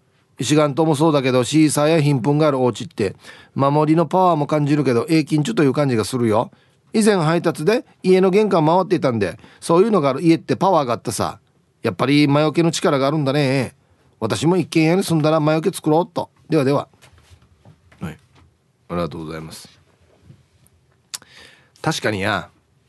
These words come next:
今時この貧困あるお-、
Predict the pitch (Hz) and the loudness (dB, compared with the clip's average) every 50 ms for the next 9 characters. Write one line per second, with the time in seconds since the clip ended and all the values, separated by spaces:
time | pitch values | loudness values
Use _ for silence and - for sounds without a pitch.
0 | _ _ _ _ _ _ _ _ _ _ _ _ _ _ _ - 147 131 135 131 | _ _ _ _ _ _ _ _ _ _ _ _ _ _ _ -4 0 0 2 2
1 | 139 131 - 214 165 175 165 160 160 160 156 156 156 156 156 156 156 156 175 131 | 0 0 -2 0 0 2 2 2 2 2 2 2 2 2 2 0 -2 -2 -6 -4
2 | - - 185 165 151 - - 226 233 220 190 151 131 135 135 127 127 123 | 0 2 2 2 2 2 2 2 2 2 2 0 -2 -2 0 0 0 0